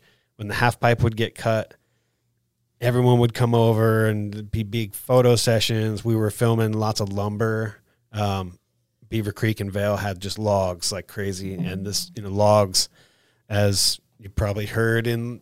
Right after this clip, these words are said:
you know, from Ethan before, like, it's just, it's this weird occurrence in that area of Colorado.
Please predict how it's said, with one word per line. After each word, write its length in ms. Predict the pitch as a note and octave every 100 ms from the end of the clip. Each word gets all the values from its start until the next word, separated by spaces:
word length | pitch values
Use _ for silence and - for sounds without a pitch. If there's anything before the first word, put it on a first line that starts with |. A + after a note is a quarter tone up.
| _
you 80 | C3
know, 80 | A#2
from 200 | B2 -
Ethan 340 | B2 A#2+ B2
before, 460 | A2+ - A#2 A2+ A2
like, 260 | G#2+ G2 _ _ _ -
it's 140 | B2+
just, 220 | D#3 C#3+ -
it's 160 | - -
this 160 | A#2 A#2+
weird 220 | A#2 G#2+
occurrence 680 | - B2 B2 A#2 G2+ - -
in 300 | A#2 G#2+ F2+
that 320 | G2+ G#2 G2+ -
area 460 | A2 A2 A2+ A2
of 100 | G2
Colorado. 800 | - A2 G#2 G#2+ A2 A2 G#2+ G#2